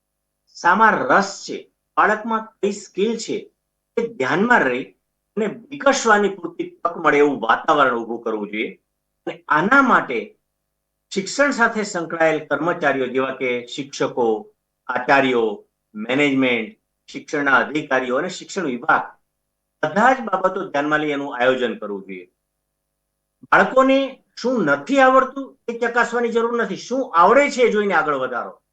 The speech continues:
ઘણી વખત એવું બને કે આ બોર્ડની પરીક્ષામાં માનો કે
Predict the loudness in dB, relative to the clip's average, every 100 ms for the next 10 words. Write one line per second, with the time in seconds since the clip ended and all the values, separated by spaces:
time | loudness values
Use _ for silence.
0 | -6 -2 0 -2 -6 -6 -4 -4 -2 -4
1 | 0 -2 0 -6 -4 -6 -2 -2 -2 -6
2 | _ _ _ _ _ _ _ _ _ -4
3 | -2 0 -2 -2 -8